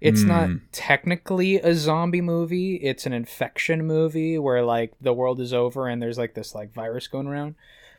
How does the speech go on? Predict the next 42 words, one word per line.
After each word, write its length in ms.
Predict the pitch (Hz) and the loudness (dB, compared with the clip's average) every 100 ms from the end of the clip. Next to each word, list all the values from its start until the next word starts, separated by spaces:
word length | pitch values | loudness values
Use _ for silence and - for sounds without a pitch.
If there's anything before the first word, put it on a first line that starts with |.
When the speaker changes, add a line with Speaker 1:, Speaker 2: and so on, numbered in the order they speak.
| - | -2
Speaker 1:
But 160 | 190 | 4
a 40 | 202 | 6
lot 240 | 190 214 | 6 6
of 40 | 220 | 6
the 60 | |
same 260 | 185 180 156 | 4 2 2
principles 960 | - 131 135 - 151 156 156 156 - - | 0 -4 -2 -4 2 4 6 2 -2 0
that 140 | 135 | 0
apply 340 | 120 - 131 127 | 0 -2 -2 0
to 60 | |
this 180 | 139 139 | -2 -4
movie 260 | 151 147 151 | -4 -4 -2
are 80 | 151 | -2
in 120 | 151 | -2
that. 280 | 151 151 170 - _ - _ _ | -2 -2 -4 -10 _ -20 _ _
Um, 540 | 123 123 117 117 117 - | -8 -4 -4 -4 -8 -12
so 160 | - 147 | -6 2
I 60 | 147 | 2
would 140 | 151 | 4
say 100 | 165 | 2
go 140 | 143 143 | 2 0
for 120 | 131 | 2
that 200 | 120 123 | 4 4
one. 100 | 139 | 4
And 160 | 160 | 6
it's 140 | 185 - | 6 8
got 200 | 175 143 | 8 8
really 260 | 139 170 160 | 6 6 8
great 220 | 135 127 | 8 8
acting 340 | 117 117 120 | 8 6 4
in 80 | 113 | -2
it. 60 | 110 | -2
It's 100 | - | -2
Cillian, 380 | - 135 120 123 - | -4 -2 -2 -4 -8
uh, 200 | 131 117 | -8 -6
Murphy, 480 | 113 117 123 - 107 | -6 -6 -6 -6 -10
and 220 | 104 101 - _ _ | -10 -12 -16 _ _
he's 260 | _ - 117 | _ -16 -16
fucking 460 | - 107 110 107 101 _ _ _ _ _ _ | -12 -12 -12 -14 -16 _ _ _ _ _ _
phenomenal. 760 | - 131 120 113 113 113 113 - | -6 -4 -2 -2 -2 -2 -2 0
Speaker 2:
<laughs> 560 | - - - - - - | 0 0 -2 -4 -8 -2
Speaker 1:
Um, 440 | 131 123 120 120 | 0 0 -2 -6